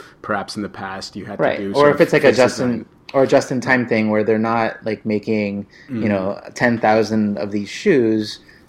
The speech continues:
Speaker 2: and then
Speaker 1: So that was the
Speaker 2: stockpiling them,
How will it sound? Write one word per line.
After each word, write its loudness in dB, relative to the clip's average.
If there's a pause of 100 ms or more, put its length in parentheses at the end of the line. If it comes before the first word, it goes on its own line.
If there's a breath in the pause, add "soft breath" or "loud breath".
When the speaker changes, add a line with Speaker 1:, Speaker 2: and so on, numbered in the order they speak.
Speaker 2:
and 0
then -4 (400 loud breath)
Speaker 1:
So -4
that 8
was 8
the 6
Speaker 2:
stockpiling 2
them, -12